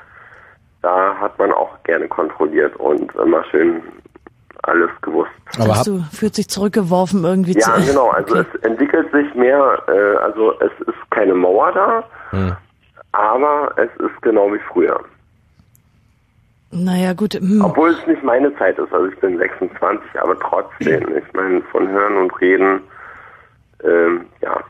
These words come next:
Speaker 2: Okay, aber wenn du
Speaker 1: Ja,
Speaker 2: nochmal,
Speaker 1: ich
Speaker 2: nochmal zurück zu dieser, zu, zu dieser Zugangskarte für das Telefon, mit der du dich unwohl fühlst, auf der steht wahrscheinlich drauf, wie du heißt und, äh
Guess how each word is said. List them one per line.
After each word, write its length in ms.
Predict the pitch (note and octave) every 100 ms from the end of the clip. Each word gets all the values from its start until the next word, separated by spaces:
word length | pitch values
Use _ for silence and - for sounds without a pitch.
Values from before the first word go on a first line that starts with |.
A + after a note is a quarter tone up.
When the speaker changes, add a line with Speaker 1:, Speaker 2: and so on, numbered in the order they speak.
| _ -
Speaker 2:
Okay, 220 | B2 B2
aber 120 | G#2+
wenn 100 | A2 B2+
du 60 |
Speaker 1:
Ja, 80 | B2+
Speaker 2:
nochmal, 280 | C3 D3 -
Speaker 1:
ich 220 | C3+ C3
Speaker 2:
nochmal 260 | C3+ C#3+ C3+
zurück 260 | C3 C#3
zu 80 | C3
dieser, 180 | B2 A#2+
zu, 260 | A#2+ A2 G#2
zu 280 | G#2+ F2+ A#2
dieser 180 | G#2+ G2
Zugangskarte 760 | D#3 D3 C#3+ - B2 A2+ B2
für 160 | A2+ G#2
das 140 | F#2+
Telefon, 440 | - B2 A#2 A#2+ G#2+
mit 140 | G2+
der 120 | G#2
du 100 | G2+
dich 180 | G2 -
unwohl 360 | G#2 G#2+ F#2 F2
fühlst, 300 | - F2 -
auf 120 | F2+
der 140 | A2 A2
steht 180 | A2
wahrscheinlich 380 | G#2 F#2 G2 F#2
drauf, 260 | - F2+ -
wie 60 |
du 120 | F2 F2
heißt 380 | B2 D3+ -
und, 320 | - F#2 E2+ E2
äh 260 | F2+ E2+